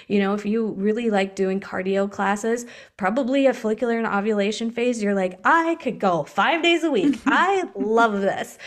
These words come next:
Speaker 2: Yeah.
Speaker 1: And you have the extra energy at the end of the week. Well, maybe in late luteal and in menstrual phase,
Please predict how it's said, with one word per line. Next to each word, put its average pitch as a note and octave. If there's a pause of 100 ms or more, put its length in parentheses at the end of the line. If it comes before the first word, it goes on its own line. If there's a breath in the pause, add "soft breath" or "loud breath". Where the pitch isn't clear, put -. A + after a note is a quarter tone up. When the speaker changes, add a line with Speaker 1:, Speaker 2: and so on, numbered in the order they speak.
Speaker 2:
Yeah. G#3 (180 loud breath)
Speaker 1:
And C4
you A#3+
have B3
the B3+
extra G#3+
energy G#3+
at G3
the G3+
end G3+ (100)
of F#3+
the F#3
week. C4 (220 loud breath)
Well, B3
maybe A3+
in G3+
late F#3+
luteal F#3 (100)
and G#3+
in G#3
menstrual G#3
phase, F#3